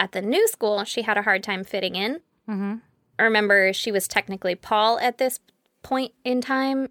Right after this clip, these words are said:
Speaker 1: so that might have led to some of her not being able to fit in so well with the other kids.
Speaker 2: She didn't feel like herself.
Speaker 1: Yeah, and, like,
Speaker 2: Probably acting different than
Speaker 1: if you
Speaker 2: how people are expecting
Speaker 1: Exactly.
Speaker 2: Paul
Speaker 1: Kids are
Speaker 2: to act.
Speaker 1: fucking brutal,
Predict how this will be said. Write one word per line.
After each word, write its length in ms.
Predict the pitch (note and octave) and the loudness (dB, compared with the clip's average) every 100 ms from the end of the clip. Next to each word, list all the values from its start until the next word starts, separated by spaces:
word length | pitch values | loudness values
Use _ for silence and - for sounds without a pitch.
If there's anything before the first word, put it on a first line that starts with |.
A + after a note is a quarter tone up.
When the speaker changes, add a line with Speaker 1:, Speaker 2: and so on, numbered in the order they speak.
| - | -6
Speaker 1:
so 340 | - G3+ F3+ | 0 4 4
that 240 | F3+ F3 F3+ | 4 2 0
might 380 | F3+ F#3 F3+ F#3+ | -6 -2 -2 0
have 160 | F#3 | 0
led 180 | F#3+ F3+ | 2 0
to 60 | F#3+ | 0
some 200 | - G3 | -2 -2
of 140 | G3 - | -2 2
her 200 | F#3+ F#3+ | 2 2
not 260 | F#3 F3+ | 0 0
being 200 | F#3+ F#3+ | -2 -2
able 220 | F#3 F3+ | -2 -4
to 100 | F3+ | -8
fit 240 | F3+ G#3 F#3+ | -2 2 2
in 280 | G3+ A#3 A#3+ | 2 2 0
so 160 | C4+ C4 | 2 4
well 160 | B3+ | 4
with 100 | B3+ | 2
the 120 | C4+ - | -2 -2
other 140 | C#4 | -2
kids. 320 | C#4 E4+ F#4 | 0 0 -2
Speaker 2:
She 100 | - | -2
didn't 160 | A3+ E3 | -4 -2
feel 120 | G3+ | -2
like 120 | G3 F#3+ | -2 -4
herself. 560 | F#3+ F#3+ F3 A#3+ - _ - | -4 -2 -2 -4 -10 _ -2
Speaker 1:
Yeah, 500 | D#4 D4 G#3+ G3+ A3 _ A3+ | 4 6 6 6 0 _ -6
and, 100 | A3+ | -2
like, 240 | G#3 G3 _ _ _ - - | -2 -4 _ _ _ -20 0
Speaker 2:
Probably 300 | A#3+ G#3+ - | 2 4 4
acting 460 | G3+ G3 - G#3 | 2 2 0 0
different 460 | G3 G#3+ - G#3+ D#3+ | 2 2 2 -2 2
than 140 | B3+ | 2
Speaker 1:
if 60 | G3 | 2
you 60 | G#3 | 0
Speaker 2:
how 100 | G3+ | 0
people 400 | - G#3 G#3 G3 | -4 -4 -2 0
are 160 | F#3+ | -2
expecting 800 | G3+ - G#3+ F#3 - G#3+ G3+ G#3+ - | -4 -4 -4 -4 -4 -4 -2 -6 0
Speaker 1:
Exactly. 800 | C4 A#3 G3+ F3 - F3 D#3+ G#3+ - | 0 2 2 0 0 -4 -4 -6 -2
Speaker 2:
Paul 120 | E4+ | 4
Speaker 1:
Kids 120 | A3+ | 6
are 100 | G#3 - A3 | 4 2 2
Speaker 2:
to 80 | B3+ | 2
act. 160 | G#3 | 2
Speaker 1:
fucking 240 | A3 G3+ G3 - | 0 -2 -6 -4
brutal, 580 | F#3+ F#3+ F#3+ F#3+ G3 | 0 2 2 2 0